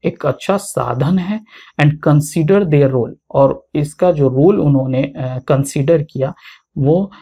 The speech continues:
authori-, authoritative, but there existed difference of opinion among writer and grammarian, कि यह जो है, अ,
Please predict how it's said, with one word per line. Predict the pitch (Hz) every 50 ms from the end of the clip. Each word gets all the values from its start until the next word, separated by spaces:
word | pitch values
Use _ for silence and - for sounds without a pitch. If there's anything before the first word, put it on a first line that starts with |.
| _ _ _ _ _ -
authori-, | 135 143 143 143 - - 156 143 139 139 143 139 - _ - 139
authoritative, | 135 139 143 - - 143 139 139 139 - 139 139 139 139 214 214 196 - - - _ _ _ 147
but | 156 156
there | 156 151 151 147 139 - - - 139 131
existed | 135 131 123 127 160 185 - - - - 120 - - - - 135
difference | 123 147 147 156 - 170 185 196 196 180
of | 151 135
opinion | 143 135 131 - 143 139 143 165 180
among | - - 139 135 139 156
writer | 175 - - 135 131 127 127 - 143
and | 147 175 202 226
grammarian, | - - 139 127 123 113 120 120 120 120 120 - - _ _ _ _ - - _ _ _ _ _
कि | -
यह | 139 135 151 180 190
जो | 180 - 175
है, | 175 180 220 240 240 - _ _ _ _ _ _ -
अ, | 139 139 139